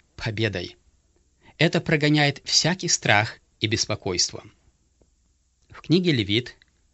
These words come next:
двадцать восемь Бог раскрывается как Господь,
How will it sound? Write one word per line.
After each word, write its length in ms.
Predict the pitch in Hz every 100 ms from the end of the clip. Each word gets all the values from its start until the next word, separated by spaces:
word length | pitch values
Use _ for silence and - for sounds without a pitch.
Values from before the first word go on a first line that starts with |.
| _
двадцать 460 | - 101 123 110 -
восемь 420 | - 90 113 131 - _ _ - - -
Бог 320 | - 117 143 139 -
раскрывается 800 | 131 - 117 117 131 131 - 120
как 240 | 123 123
Господь, 540 | 117 - - 127 -